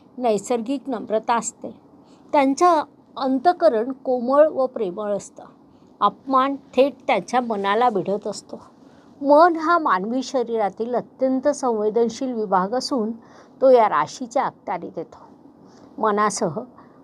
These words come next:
प्रत्येक बाबतीतील सुख देखील आपण त्या स्थानाच्या चतुर्थ स्थानावरून बघत असतो.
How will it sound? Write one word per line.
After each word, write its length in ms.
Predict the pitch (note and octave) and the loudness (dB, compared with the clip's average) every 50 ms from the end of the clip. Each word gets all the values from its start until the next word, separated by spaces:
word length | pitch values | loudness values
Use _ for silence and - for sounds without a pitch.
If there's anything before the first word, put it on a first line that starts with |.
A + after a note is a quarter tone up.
| - | 0
प्रत्येक 680 | - D4 D4 C#4+ - _ _ - - F#4 G4 C#4+ C#4 C#4 | 4 4 4 4 4 _ _ -2 0 0 0 0 0 4
बाबतीतील 600 | A#3+ G3 F#3 - - - B3 G#3 - C4 B3+ C4+ | 4 4 2 0 -10 -12 -12 -10 -10 -10 -8 -8
सुख 320 | B3 - - - C#4+ D4+ | -8 -8 -6 -4 -4 -4
देखील 460 | C4 B3+ A3+ B3 A3 A3 - - A#3+ A#3+ | -4 -6 -4 -4 -4 -4 -4 -6 -2 0
आपण 320 | G#3+ - - - A3 A3 | 0 -2 -2 -4 -8 -8
त्या 240 | A3 - A3 G#3+ G#3 | -4 -2 0 0 -2
स्थानाच्या 840 | F#3+ - - - - G3 F3 F3+ F#3+ G#3+ A3 A3+ - B3 G3 F#3 | -2 -6 -8 0 2 2 2 2 -2 -4 -4 -4 -2 -2 -2 -2
चतुर्थ 540 | G3+ - - A3+ - - - C#4 C#4 D4 D#4+ | -2 -4 -8 -10 -10 -8 -8 -8 -6 -2 -2
स्थानावरून 760 | D#4+ D#4 - - C4 G#3+ G3 G3+ G#3 G#3 G3+ G#3 B3 A#3 A#3+ | -2 -2 0 0 0 0 0 0 0 0 0 -2 -4 -6 -4
बघत 300 | A3 G3+ E3+ G3 G3 G3 | -4 -4 -2 -4 -4 -4
असतो. 400 | G#3 G3 - - - F3 E3 E3 | -6 -6 -6 -6 -4 -4 -4 -6